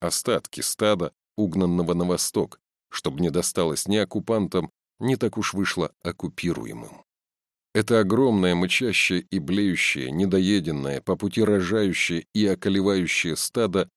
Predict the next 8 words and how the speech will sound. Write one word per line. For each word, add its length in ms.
расстреливалось 960
немецкими 560
самолетами, 760
чаще 420
всего 320
штурмовиками 920
Джей 500
У 200